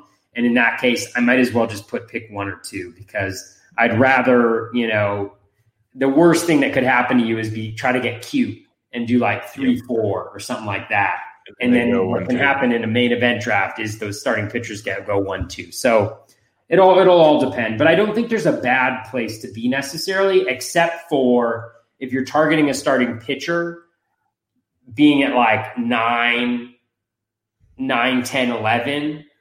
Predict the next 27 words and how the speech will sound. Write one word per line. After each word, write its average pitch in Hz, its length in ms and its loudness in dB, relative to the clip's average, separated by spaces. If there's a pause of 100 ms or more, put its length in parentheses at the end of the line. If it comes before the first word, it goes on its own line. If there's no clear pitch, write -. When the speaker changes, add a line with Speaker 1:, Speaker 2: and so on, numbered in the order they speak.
Speaker 1:
where 123 360 2
I 113 100 2
think 139 540 -2 (360)
you're 131 120 -4
gonna 135 160 2
miss 127 300 4
out 131 180 4
on 120 120 2
the 110 80 -4
top 110 400 -4
three, 113 640 -6 (360)
and 107 760 -2
then 120 160 0
you're 120 120 2
gonna 113 180 0
have 107 240 -2
to 107 60 -10
either 107 220 -4
push - 300 -4
up, 104 300 -2
like, 101 240 -4
a - 720 -14
Giolito 110 760 -2
or 101 160 -2
Darvish 104 460 0
or 98 120 -6
Bauer, 104 600 -2